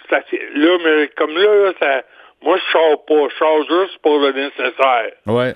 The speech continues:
Speaker 1: Je vais à l'épicerie, je reviens,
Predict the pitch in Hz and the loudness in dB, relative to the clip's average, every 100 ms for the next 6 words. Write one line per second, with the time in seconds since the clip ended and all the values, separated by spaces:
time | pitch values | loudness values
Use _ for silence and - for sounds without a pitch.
0 | - _ _ - - 135 147 147 147 - | -12 _ _ -16 -4 0 2 0 -6 -12
1 | - - 131 147 165 165 156 147 120 113 | -14 -10 -4 -2 0 0 0 0 0 -4
2 | 131 147 160 160 160 | -4 -2 -2 -2 -6